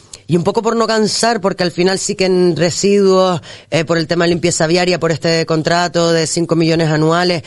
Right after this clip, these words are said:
eh, contrato que era obligatorio y totalmente necesario actualizar ya, y, y también felicito que se haya licitado. Pero bueno, al final, mm,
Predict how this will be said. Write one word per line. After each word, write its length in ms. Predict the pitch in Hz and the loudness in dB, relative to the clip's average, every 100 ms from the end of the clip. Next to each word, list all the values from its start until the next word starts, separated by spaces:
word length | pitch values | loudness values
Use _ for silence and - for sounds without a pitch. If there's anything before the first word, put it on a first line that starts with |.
| - - - - | -14 -20 -18 -4
eh, 320 | 147 151 143 | 0 0 0
contrato 520 | 147 139 147 151 160 | -2 -2 -2 0 -2
que 160 | 156 165 | 0 0
era 240 | 160 - _ _ - 147 | 0 -4 _ _ -6 -2
obligatorio 680 | 147 147 143 139 175 175 | 0 0 0 0 2 2
y 60 | 170 | 0
totalmente 460 | 156 160 156 156 160 | 0 0 0 0 -2
necesario 480 | 147 143 - 160 | -2 -2 -2 -2
actualizar 540 | 156 - 147 139 143 147 | -2 -2 -2 0 0 0
ya, 300 | 165 175 170 | 0 2 0
y, 340 | 151 123 131 | -2 -2 -4
y 60 | 127 | -2
también 280 | 127 139 135 | 0 0 0
felicito 440 | 143 135 143 135 | -2 -2 0 0
que 80 | 131 | 0
se 120 | - | -2
haya 140 | 135 | -2
licitado. 500 | 139 135 135 165 196 | -2 -2 -2 0 0
Pero 440 | 202 - - - 147 | -2 -10 -18 -6 -2
bueno, 100 | 160 | -2
al 80 | 139 | -2
final, 460 | 147 147 156 180 170 - - _ | -2 0 2 0 -2 -10 -20 _
mm, 640 | 156 170 160 156 156 151 | 0 2 2 2 0 0